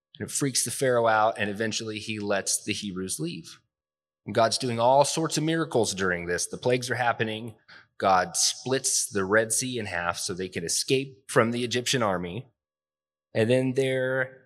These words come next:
in the desert, and God says, "Hey, go that way in the desert, and eventually you're gonna get to a promised land." So he's saving them from slavery, promising them their own land.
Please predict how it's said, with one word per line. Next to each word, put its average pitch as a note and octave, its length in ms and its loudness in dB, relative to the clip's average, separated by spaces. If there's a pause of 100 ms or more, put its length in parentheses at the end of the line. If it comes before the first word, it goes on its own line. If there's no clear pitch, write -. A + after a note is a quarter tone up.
(300)
in A#2+ 140 0
the B2+ 60 -2
desert, D#3+ 440 4
and G2 140 -2
God A2+ 200 6
says, B2+ 140 -2
"Hey, E3+ 180 0
go B2 200 2
that C3+ 220 4
way E3+ 180 2
in D#3+ 60 -2
the C#3 80 0
desert, C3+ 440 0
and C3+ 80 -6
eventually C#3 340 -4
you're B2 160 -6
gonna A#2+ 140 -4
get A#2 200 -4
to A#2+ 160 -2
a A2+ 40 -4
promised F3+ 540 0
land." E2 280 -6
So - 80 -6
he's G#2 180 -4
saving C3 340 0
them A2 120 0
from G2 140 -4
slavery, E3 720 -2 (440)
promising B2+ 580 0
them A2 280 2
their G#2 300 6
own D3 240 2
land. C#3+ 560 -4